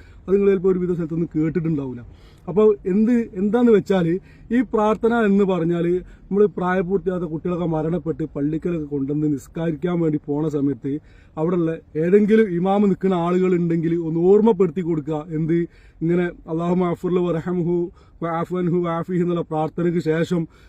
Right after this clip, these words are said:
ഇങ്ങനെ, ഇങ്ങനെ ഒരു പ്രാർത്ഥന ഉണ്ട്, അത് ചെല്ലല് സുന്നത്തുണ്ട്. ആ പ്രാർത്ഥനയ്ക്ക് ഒരുപാട് പ്രതിഫലം കിട്ടുന്ന ഒരു പ്രാർത്ഥന കേട്ടോ.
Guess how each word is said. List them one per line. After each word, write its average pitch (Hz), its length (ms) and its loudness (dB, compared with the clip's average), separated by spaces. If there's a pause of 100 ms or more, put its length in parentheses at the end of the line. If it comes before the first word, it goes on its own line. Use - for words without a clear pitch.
ഇങ്ങനെ, 175 180 0
ഇങ്ങനെ 170 220 2
ഒരു 170 140 -2
പ്രാർത്ഥന 160 460 -2
ഉണ്ട്, 147 200 0 (800)
അത് 160 100 -4 (100)
ചെല്ലല് 170 380 2
സുന്നത്തുണ്ട്. 165 560 2 (360)
ആ 165 40 -2
പ്രാർത്ഥനയ്ക്ക് 165 640 -2
ഒരുപാട് 165 320 4
പ്രതിഫലം 180 480 2
കിട്ടുന്ന 175 200 -2
ഒരു 143 100 -6
പ്രാർത്ഥന 151 280 -4
കേട്ടോ. 117 220 -6